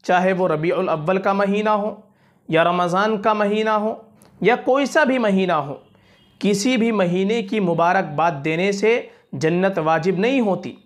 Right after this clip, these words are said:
ये आजकल का घड़ी हुई और सोशल मीडियाई पैदावार बात है, इसकी कोई हकीकत नहीं है।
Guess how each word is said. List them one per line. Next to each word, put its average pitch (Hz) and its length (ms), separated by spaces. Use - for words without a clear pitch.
ये 170 320
आजकल 196 680
का 240 480
घड़ी 175 380
हुई 233 400
और 190 160
सोशल 202 400
मीडियाई 190 540
पैदावार 196 560
बात 143 280
है, - 120
इसकी 208 280
कोई 262 300
हकीकत 240 560
नहीं 156 260
है। 123 260